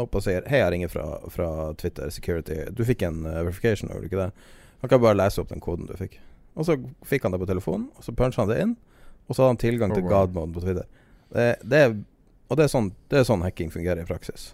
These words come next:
Speaker 2: Wow.
Speaker 1: Det er alltid noe veldig, veldig banalt. Og sånn ble alle verdens største Twitter-kontoer hacka av en eller annen grunn, med unntak av Donald Trump.
Speaker 2: Mm.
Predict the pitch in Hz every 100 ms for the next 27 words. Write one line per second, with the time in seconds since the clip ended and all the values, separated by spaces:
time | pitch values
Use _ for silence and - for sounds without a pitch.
0 | - - 82 101 - _ _ _ _ 120
1 | 131 - - 90 90 - - 101 101 95
2 | 87 98 101 104 85 90 90 82 87 87
3 | - - - _ _ _ _ _ _ _
4 | _ _ _ _ _ _ _ _ _ _
5 | - - 123 98 95 - - - 95 80
6 | - - - _ 104 101 92 87 - 92
7 | 90 82 80 - 95 87 - 92 - 92
8 | 85 90 80 87 - 71 - - - -
9 | - - 107 101 90 92 87 80 87 82
10 | 80 92 - - - - - - - -
11 | _ _ 117 104